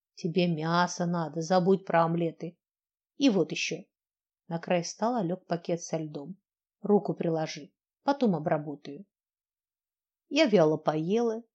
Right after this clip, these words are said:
не чувствуя ни голода, ни аппетита, ни вкуса еды, только тревогу и усталость. Когда я допивала чай, в коридоре возникла Валя, по-прежнему непривычно худая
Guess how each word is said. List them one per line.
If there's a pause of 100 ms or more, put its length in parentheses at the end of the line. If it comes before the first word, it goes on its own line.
(140)
не
чувствуя
ни
голода,
ни
аппетита,
ни
вкуса
еды, (840)
только
тревогу
и
усталость. (1040)
Когда
я
допивала
чай,
в
коридоре
возникла
Валя, (800)
по-прежнему
непривычно
худая